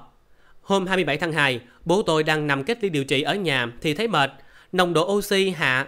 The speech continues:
nên tôi mới gọi trạm y tế lưu động phường Trại Câu để các anh chị ấy đến khám và đo.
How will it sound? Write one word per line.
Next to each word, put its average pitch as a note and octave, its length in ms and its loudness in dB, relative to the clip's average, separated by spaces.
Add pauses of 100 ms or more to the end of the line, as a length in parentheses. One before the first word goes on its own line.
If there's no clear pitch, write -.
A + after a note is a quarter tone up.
(160)
nên D#3+ 260 0
tôi D#3 280 4
mới E3+ 220 0
gọi C3+ 200 2
trạm C#3 180 0
y D3+ 100 0
tế F3+ 140 -2
lưu F3+ 160 0
động C#3+ 280 0
phường D3 320 2
Trại C#3 180 2
Câu E3 340 2 (220)
để D3+ 200 4
các B3 200 -2
anh F3 160 -2
chị C#3 140 -4
ấy D#3 220 0
đến F#3 200 -2
khám F3 460 -2
và C3 140 -4
đo. C3 320 2